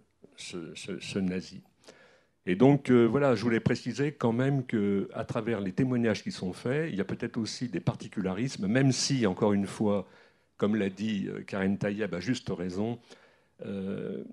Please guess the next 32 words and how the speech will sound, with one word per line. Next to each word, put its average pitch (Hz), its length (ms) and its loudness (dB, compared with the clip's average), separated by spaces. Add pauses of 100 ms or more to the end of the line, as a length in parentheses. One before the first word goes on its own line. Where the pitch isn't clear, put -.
(160)
il - 40 -6
ne - 20 -6
faut 117 100 2
pas 139 120 2
être 110 100 0
blasé 117 320 6
avec 95 180 2
ces 85 180 -12
histoires. 90 460 -6
C'est - 180 -18
que - 140 -8
chaque - 340 2
histoire 117 300 0
est 98 140 0
individuelle, 101 600 0
chaque - 300 -6
histoire - 260 -6
est - 140 -12
importante 123 680 -2
et 92 100 -6
qu'aucune - 640 4
ne 113 80 8
ressemble 104 400 2
à - 20 8
aucune 117 240 2
autre, 143 180 4
même 165 320 12
s'il 170 380 2
y 117 60 4
a 113 40 6
des 110 80 2
dénom-, 117 380 4